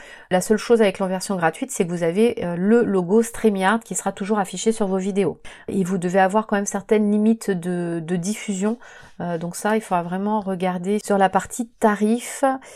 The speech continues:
Euh, qu'est-ce qu'ils disent ? Vous avez effectivement des limites de diffusion. C'est,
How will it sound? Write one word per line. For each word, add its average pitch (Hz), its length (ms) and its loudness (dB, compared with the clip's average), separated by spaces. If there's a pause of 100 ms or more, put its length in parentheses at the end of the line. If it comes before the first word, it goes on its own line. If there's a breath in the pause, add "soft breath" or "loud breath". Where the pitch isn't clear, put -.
(300 loud breath)
Euh, 185 340 -8
qu'est-ce - 200 -4
qu'ils 185 240 -2
disent ? 226 560 2 (140)
Vous 180 180 -2
avez 185 220 -2
effectivement 185 480 -6
des 165 140 -4
limites 226 400 2
de 180 120 -2
diffusion. 214 540 0
C'est, 226 160 2